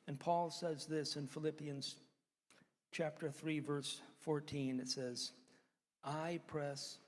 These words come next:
towards the goal for the prize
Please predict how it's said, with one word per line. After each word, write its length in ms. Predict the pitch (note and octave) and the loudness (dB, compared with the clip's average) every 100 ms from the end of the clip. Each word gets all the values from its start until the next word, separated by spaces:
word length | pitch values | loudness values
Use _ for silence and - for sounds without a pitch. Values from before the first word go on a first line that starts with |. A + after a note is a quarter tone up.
| _ _ - | _ _ -2
towards 360 | D#3 D3+ - | 2 2 0
the 120 | C3+ | -4
goal 520 | B2+ B2+ C3 A#2+ A2 A2+ | -4 -2 0 0 -2 -4
for 160 | - | -6
the 120 | B2+ | -4
prize 800 | B2 - C3+ A#2+ A2 G2 G2 - | -2 -2 -2 -2 -4 -4 -4 -6